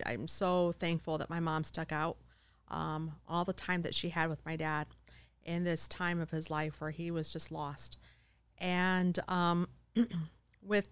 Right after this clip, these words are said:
with my parents, my dad got to a point where he started shooting up heroin and,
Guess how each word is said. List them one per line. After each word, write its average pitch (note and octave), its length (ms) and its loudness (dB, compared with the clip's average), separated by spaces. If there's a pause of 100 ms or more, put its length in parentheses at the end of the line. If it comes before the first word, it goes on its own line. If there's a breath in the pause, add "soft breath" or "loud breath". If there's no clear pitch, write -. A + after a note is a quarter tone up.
(160)
with F#3 180 -2
my F3 80 0
parents, B3+ 580 0 (800)
my F#3+ 160 4
dad F#3 240 6
got F#3 180 0
to F#3 120 -2
a F3 40 0
point D#3+ 400 -4
where E3 100 -4
he E3 60 -2
started D#3+ 220 -2
shooting D#3+ 240 -2
up E3 120 -8
heroin D3+ 420 -4 (840 soft breath)
and, F3 640 2